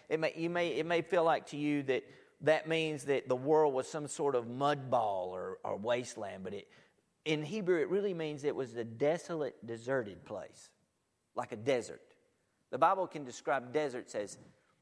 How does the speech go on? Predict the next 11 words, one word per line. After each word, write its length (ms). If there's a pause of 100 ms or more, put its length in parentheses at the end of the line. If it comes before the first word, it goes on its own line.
(140)
in 160
Hebrew, 500 (880)
formless 440
and 160
void 400
or 260 (320)
desolate 640
place. 520 (960)
A 20
desolate 540
place. 420